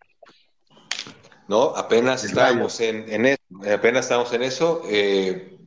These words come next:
Speaker 1: pues toquemos ese tema. Eh,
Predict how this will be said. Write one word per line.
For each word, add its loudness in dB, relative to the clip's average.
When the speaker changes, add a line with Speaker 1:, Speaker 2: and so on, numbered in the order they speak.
Speaker 1:
pues -2
toquemos 0
ese -8
tema. 0
Eh, -2